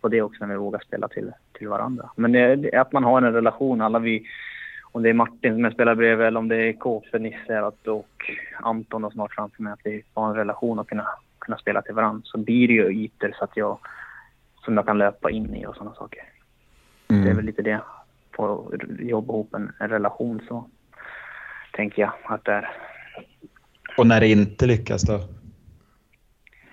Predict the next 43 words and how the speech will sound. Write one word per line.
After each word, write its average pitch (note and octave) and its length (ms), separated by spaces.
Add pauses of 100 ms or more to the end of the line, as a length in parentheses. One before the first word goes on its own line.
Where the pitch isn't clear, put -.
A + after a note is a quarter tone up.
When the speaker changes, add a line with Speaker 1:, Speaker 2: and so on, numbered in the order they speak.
(840)
Speaker 1:
Ja, D#3 320 (140)
<laughs> - 120
ja, D3+ 240
det D#3 60
är C#3 140
svå-, C#3+ 320
svårt D3 200
att B2+ 60
säga C3+ 260
varför C3+ 220 (100)
Speaker 2:
Ja. G#2+ 80 (120)
Speaker 1:
inte. A#2 200
Alltså, A#2 160
vi B2+ 140
skulle C3 320
ju C3 80
kunna D3 220
göra C3 300
det B2+ 240
hela B2 300
tiden B2 320
egentligen, A#2+ 500 (600)
tycker C#3+ 280
jag. G2 120 (180)
Eh, G#2 340 (340)
eh, G#2+ 300
det A#2 140
är A#2 140
det. A#2 280
Ibland B2 380
så, B2+ 60
ja, B2 220
jag B2 80
vet C3 180
inte, A#2 160
det A#2 100
är - 40
svårt B2 220
att G#2+ 60
säga A2+ 220
varför A2 420
att - 180
inte G#2+ 260